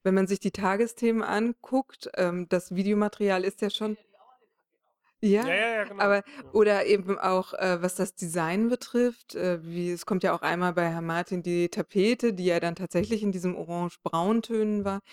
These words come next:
Speaker 1: Ich hab mir aber auch viel, äh, Werbeanzeigen angeguckt aus der Zeit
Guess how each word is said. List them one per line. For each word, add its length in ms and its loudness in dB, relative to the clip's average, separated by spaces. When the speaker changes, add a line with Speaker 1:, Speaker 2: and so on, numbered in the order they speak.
Speaker 1:
Ich 80 0
hab 100 2
mir 100 0
aber 160 2
auch 100 0
viel, 380 2
äh, 320 0
Werbeanzeigen 960 0
angeguckt 500 -4
aus 100 -8
der 180 -6
Zeit 300 -6